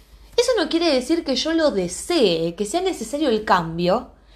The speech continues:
no significa que lo desee. Yo quizás este monoambiente es mi casa de soltera o quizás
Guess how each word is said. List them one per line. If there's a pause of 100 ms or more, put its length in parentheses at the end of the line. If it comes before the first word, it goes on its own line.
(180)
no
significa
que
lo
desee. (600)
Yo
quizás
este
monoambiente
es
mi
casa
de
soltera
o
quizás